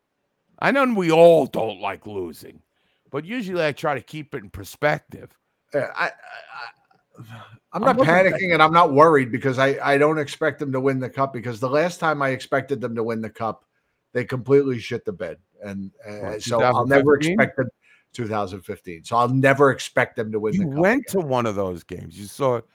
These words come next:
Speaker 2: No, I went, no, that was fourteen.
Speaker 1: Oh. Didn't you go
Speaker 2: The
Speaker 1: to a Stanley
Speaker 2: following
Speaker 1: Cup
Speaker 2: year,
Speaker 1: game?
Speaker 2: the following year, I was, I was convinced they were winning the cup. And then they lost two nothing at home in,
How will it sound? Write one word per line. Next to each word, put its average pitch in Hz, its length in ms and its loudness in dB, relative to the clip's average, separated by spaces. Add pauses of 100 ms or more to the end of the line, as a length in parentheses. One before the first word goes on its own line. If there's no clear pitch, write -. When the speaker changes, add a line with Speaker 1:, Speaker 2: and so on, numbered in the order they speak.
(360)
Speaker 2:
No, 135 180 8
I 143 140 10
went, 147 260 4
no, 139 160 2
that 147 200 4
was 147 260 -2
fourteen. 143 1000 -4 (480)
Speaker 1:
Oh. 92 340 -10 (1040)
Didn't 254 100 0
you 311 60 2
go 302 80 0
Speaker 2:
The - 60 4
Speaker 1:
to 330 40 -2
a 311 40 -4
Stanley 160 140 2 (100)
Speaker 2:
following 185 260 6
Speaker 1:
Cup 147 100 0
Speaker 2:
year, 135 240 2
Speaker 1:
game? 294 80 -4 (480)
Speaker 2:
the 127 80 -6
following 160 520 2
year, 131 260 -2
I 123 120 -2
was, 120 360 -10
I 123 140 -2
was 123 200 -8
convinced 131 600 -4
they 120 140 -4
were 113 140 -6
winning 104 300 -8
the 98 80 -18
cup. - 280 -14 (1300)
And 113 140 -10
then 117 120 -8
they 117 120 -6
lost 107 320 -6
two 127 140 -4
nothing 110 340 -8
at 104 80 -10
home 107 280 -8
in, 95 180 -14